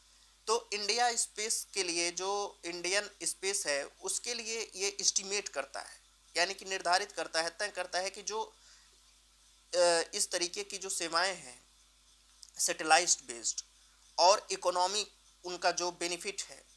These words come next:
एक ऐसा एनवायरनमेंट इनेबल हो, ये एक ऐसा एनवायरनमेंट इनेबल करेगा, यानी कि एक ऐसा एनवायरनमेंट ये निर्धारित कर रहा है कि जी इंडियन स्पेस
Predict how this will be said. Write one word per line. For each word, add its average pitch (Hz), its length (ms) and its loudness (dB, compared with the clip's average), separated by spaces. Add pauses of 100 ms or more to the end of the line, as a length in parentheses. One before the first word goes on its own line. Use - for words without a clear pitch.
(120)
एक 196 300 -2
ऐसा 170 340 2
एनवायरनमेंट 175 680 0 (680)
इनेबल 175 360 2
हो, 160 280 -6 (1400)
ये 185 100 4
एक 196 300 2
ऐसा 175 260 4
एनवायरनमेंट 180 520 2
इनेबल 165 300 -4
करेगा, 135 460 -2 (680)
यानी 175 160 2
कि 190 200 2
एक 202 140 -2
ऐसा 180 260 0
एनवायरनमेंट 175 720 0
ये 175 80 -4
निर्धारित 151 420 -2
कर 143 140 -8
रहा 139 120 2
है 175 100 0
कि 208 140 -12
जी 202 300 -14
इंडियन 190 400 -4 (100)
स्पेस - 480 -2